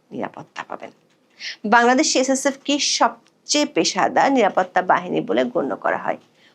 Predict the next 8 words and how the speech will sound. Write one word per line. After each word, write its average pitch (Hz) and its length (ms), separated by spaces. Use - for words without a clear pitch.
উপদেষ্টা 233 480
ওয়াহিদুদ্দিন 233 580
মাহমুদ 214 300
বলেছেন, 294 540
এই 254 200
সিদ্ধান্ত 240 600
নেওয়া 190 480
হয়েছে 294 520